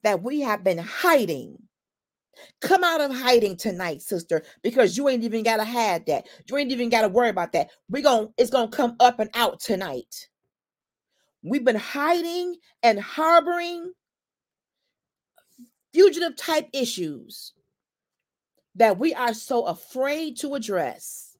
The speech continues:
because we're embarrassed. I don't want people to know I've been dealing with this. I don't want anyone to know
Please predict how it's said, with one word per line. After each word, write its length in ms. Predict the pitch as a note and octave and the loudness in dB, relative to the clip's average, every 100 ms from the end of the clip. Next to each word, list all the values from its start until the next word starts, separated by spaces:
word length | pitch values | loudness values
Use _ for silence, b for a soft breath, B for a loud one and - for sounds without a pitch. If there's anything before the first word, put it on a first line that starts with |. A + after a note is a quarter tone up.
| _ _ _ _ _ - | _ _ _ _ _ -10
because 380 | A#3+ A#3 C4+ - | -8 -2 -2 -2
we're 160 | C#4 C#4 | -6 -2
embarrassed. 1000 | B3 G#3+ E3+ G#3+ E3 C#3+ A#2 - - - | -2 -2 2 4 4 0 -6 -10 -18 -6
I 120 | A#3+ D4 | -4 -2
don't 160 | D4+ | -4
want 120 | A#3 | -6
people 200 | D4 A3 | -8 -6
to 100 | G#3+ | -6
know 460 | A3 A#3+ A3+ F3 D#3+ b b | -6 -2 -2 -2 -4 b b
I've 160 | A3 G3 | -8 -2
been 260 | G3 F#3 F3 | -4 -4 2
dealing 320 | A3+ G3+ D#3+ | 2 2 -6
with 180 | C#3+ - | -8 -8
this. 520 | A#2+ - - - _ b b - | -10 -10 -20 -20 _ b b -4
I 100 | B3+ | 0
don't 140 | D#4 | 0
want 160 | C#4 - | -2 -6
anyone 240 | C4 B3 A#3 | -6 -6 -6
to 140 | G#3+ | -10
know 680 | G3 A3+ A3 F#3 D#3+ D3+ | -4 -2 2 4 2 2